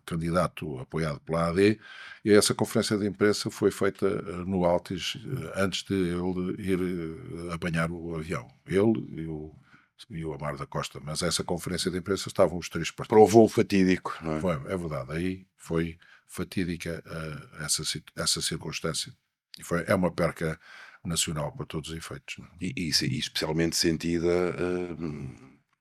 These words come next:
Speaker 2: por quem está diretamente ligado ao hotel, uma vez
Speaker 1: Claro,
Speaker 2: que foi, foi,
Speaker 1: claro.
Speaker 2: foi ali que,
Speaker 1: É,
Speaker 2: enfim, que
Speaker 1: ali que
Speaker 2: o episódio está muito ligado, não é?
Speaker 1: É.
Speaker 2: Eh, os anos oitenta também eram, eh, Lisboa nessa altura era uma, uma cidade em, em mudança,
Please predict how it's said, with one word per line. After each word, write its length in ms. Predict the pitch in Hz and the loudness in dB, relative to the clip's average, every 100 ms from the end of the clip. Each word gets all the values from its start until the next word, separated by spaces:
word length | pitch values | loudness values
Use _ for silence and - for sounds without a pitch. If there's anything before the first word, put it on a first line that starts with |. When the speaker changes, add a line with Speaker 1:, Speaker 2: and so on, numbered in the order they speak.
| _ | _
Speaker 2:
por 140 | 95 90 | 0 4
quem 140 | 95 | 4
está 220 | 87 92 | 6 4
diretamente 520 | 90 92 92 90 90 90 | 8 8 8 4 2 4
ligado 340 | 92 92 87 | 8 8 8
ao 80 | 85 | 8
hotel, 280 | 82 107 92 | 8 8 8
uma 180 | 78 | 6
vez 160 | 76 85 | 0 8
Speaker 1:
Claro, 200 | 113 92 | 10 10
Speaker 2:
que 60 | 87 | 8
foi, 240 | 85 78 | 4 2
foi, 220 | - 90 | 0 2
Speaker 1:
claro. 160 | 90 98 | 6 8
Speaker 2:
foi 100 | 95 | 8
ali 280 | 90 92 87 | 8 6 4
que, 140 | 95 | 2
Speaker 1:
É, 320 | 92 92 92 | 4 4 0
Speaker 2:
enfim, 280 | 80 - 80 | -2 -4 -6
que 140 | 78 82 | -6 -6
Speaker 1:
ali 200 | 82 82 | -6 -6
que 280 | - 80 82 | -6 -4 2
Speaker 2:
o 80 | 101 | 2
episódio 340 | - 113 107 | 4 4 4
está 180 | - 101 | 8 8
muito 320 | 101 101 92 | 8 6 6
ligado, 400 | 92 87 85 71 69 | 6 8 6 4 -2
não 80 | |
é? 40 | 76 | -4
Speaker 1:
É. 220 | 71 67 - | -2 -4 -6
Speaker 2:
Eh, 140 | 69 71 - - - - - - - - - _ _ _ _ - | -6 -6 -8 -10 -10 -12 -14 -16 -16 -20 -20 _ _ _ _ 0
os 160 | 156 | 6
anos 160 | 156 147 | 8 10
oitenta 400 | 135 127 90 95 | 8 8 6 4
também 260 | 104 101 104 | 2 4 6
eram, 320 | 110 110 107 | 8 6 6
eh, 180 | 107 104 | 8 8
Lisboa 440 | 98 113 92 101 | 8 4 6 8
nessa 260 | 101 104 - | 8 8 8
altura 360 | 95 - 101 98 | 6 6 4 4
era 160 | 98 | 4
uma, 280 | 98 98 98 95 95 | 4 6 6 4 4
uma 320 | 95 98 104 | 4 4 4
cidade 500 | - 95 98 98 98 101 | 6 8 8 10 8 8
em, 140 | 101 | 8
em 180 | 90 101 | 6 6
mudança, 760 | 98 101 101 98 87 98 85 | 8 8 10 8 8 6 4